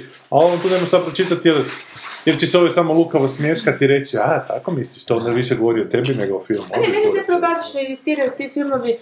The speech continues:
Speaker 2: sad nije bitno ova tema, neka druga, gdje ti zapravo stvarno i već, već ideš u kino, još ga nisi pogledao i znaš šta,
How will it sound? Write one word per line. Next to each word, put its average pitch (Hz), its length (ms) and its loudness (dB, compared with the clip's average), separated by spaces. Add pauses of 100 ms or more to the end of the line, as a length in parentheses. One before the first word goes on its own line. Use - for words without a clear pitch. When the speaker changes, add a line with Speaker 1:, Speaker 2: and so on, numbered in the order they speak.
(200)
Speaker 2:
sad 220 240 -2
nije 214 160 0
bitno 202 280 -2
ova 240 220 0
tema, 254 300 -2
neka 233 240 -4
druga, 320 220 -2
gdje 277 140 -4
ti 320 160 0
zapravo 269 460 0
stvarno 285 400 0
i 226 200 -4 (140)
već, 254 360 -4
već 359 260 -2
ideš 285 360 -2
u 240 100 -6
kino, 294 280 -2
još 320 200 0
ga 320 60 -2
nisi 294 320 -4
pogledao 240 480 0 (300)
i 240 100 -2
znaš 247 360 0
šta, 233 140 0